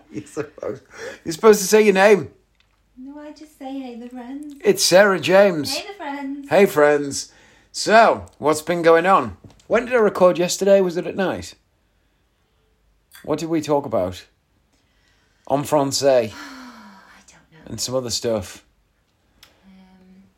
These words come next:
Speaker 2: yeah.
Speaker 1: That's funny, actually. The last thing yesterday was talking about Joshua learning French, because that's how the day started today. I woke up this morning, was it half seven? Something like that, ten to eight, when Joshua was in his bedroom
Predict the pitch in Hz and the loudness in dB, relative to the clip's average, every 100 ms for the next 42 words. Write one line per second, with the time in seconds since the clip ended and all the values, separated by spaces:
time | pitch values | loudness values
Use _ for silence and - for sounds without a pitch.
0 | _ _ _ _ 226 226 220 220 220 - | _ _ _ _ -20 -18 -18 -20 -10 -4
1 | 156 - 233 247 147 - 135 127 135 143 | -2 -2 -2 2 0 0 -4 0 0 -2
2 | - 143 139 139 135 147 139 120 113 131 | -4 -6 -4 -6 -6 -2 0 0 -2 0
3 | 127 127 120 113 - - 139 - 135 123 | 0 -2 -4 -4 -4 -4 -2 -2 -2 -2
4 | 123 120 - 139 113 104 - _ - _ | -4 -6 -2 0 -2 -6 -12 _ -20 _
5 | - 151 175 190 202 196 160 147 139 - | -10 0 0 2 4 4 4 2 2 0
6 | - 143 180 135 127 123 131 143 117 90 | 2 4 4 2 -2 -2 2 2 0 -6
7 | - - - 160 185 190 185 - 113 - | -20 -16 0 2 4 4 2 -8 -8 -4
8 | 135 123 117 131 156 165 170 - 185 107 | -2 -2 -6 -8 -4 -2 -2 0 0 0
9 | 90 90 _ _ _ _ _ - 127 131 | -8 -12 _ _ _ _ _ -14 -10 -6
10 | 127 127 135 110 104 143 139 131 139 107 | -4 -2 -2 -4 -6 -6 -4 -2 -2 -2
11 | 95 - _ _ _ _ _ _ _ _ | -8 -20 _ _ _ _ _ _ _ _
12 | _ - 117 123 135 131 117 104 113 110 | _ -6 -6 -2 -2 -2 -6 -6 -6 -4
13 | 123 123 107 101 98 95 | -2 -2 -2 -4 -6 -10